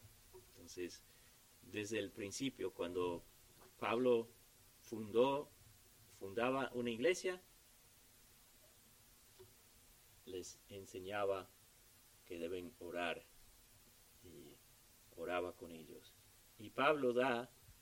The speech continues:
varias exhortaciones a través de sus epístolas sobre la oración. Siempre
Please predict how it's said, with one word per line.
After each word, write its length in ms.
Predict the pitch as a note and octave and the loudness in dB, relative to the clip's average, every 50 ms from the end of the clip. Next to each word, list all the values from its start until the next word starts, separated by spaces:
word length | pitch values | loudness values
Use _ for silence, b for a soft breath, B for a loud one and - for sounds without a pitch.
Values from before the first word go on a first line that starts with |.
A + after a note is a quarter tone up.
| - - - | -20 -20 -14
varias 720 | - G#2+ G#2 A2 A2+ A2+ A2 A2 G#2 G2 - - - - - - - - - - - - - - - - - - - - - - - | -8 -4 -2 0 0 2 2 0 0 -2 -6 -10 -14 -16 -20 -20 -20 -20 -20 -20 -20 -20 -20 -20 -20 -20 -20 -20 -20 -20 -20 -16 -12
exhortaciones 1000 | - G#2+ - - A#2 G2+ F#2+ - - G2+ F#2 - - C3 D#3 F3 C#3+ G#2+ G2 - | -12 -12 -8 -6 -6 -6 -4 -4 -2 -2 -2 -2 0 2 2 2 2 0 -2 -4
a 120 | G2 F#2+ - | -4 -4 -2
través 360 | F#2 G2 F#2+ G2 G#2 G2+ G2+ | -2 -2 0 0 -2 -2 0
de 300 | G#2 F#2+ F2+ F2+ F2 - - - - - - - - - - | 0 2 2 2 0 -2 -8 -20 -20 -20 -20 -20 -20 -20 -20
sus 500 | - - - A2+ G#2+ G#2 F#2 - - - - - - - - - - - - | -14 -10 -8 -8 -6 -8 -8 -10 -12 -14 -18 -20 -20 -20 -20 -20 -20 -20 -16
epístolas 600 | - - - C3+ C#3 - - A#2 G2 F#2+ F#2+ - | -16 -10 -8 -8 -6 -4 -4 -2 -2 -2 -2 -2
sobre 360 | - A#2 F#2+ G2 G2 G2 G2 | -2 0 0 0 0 0 0
la 180 | F#2 F2 E2 D#2+ | 0 0 -2 -2
oración. 680 | E2+ E2 E2 - - - A2+ B2 A2 F#2+ E2 E2 E2 - | -2 -4 -4 -4 -2 2 4 4 4 4 2 -6 -12 -16
Siempre 720 | - - - G#2+ G2+ G#2+ - - A2 G#2+ G#2 G2 - - | -16 -10 -8 -6 -6 -6 -4 -2 -2 0 0 0 -2 -4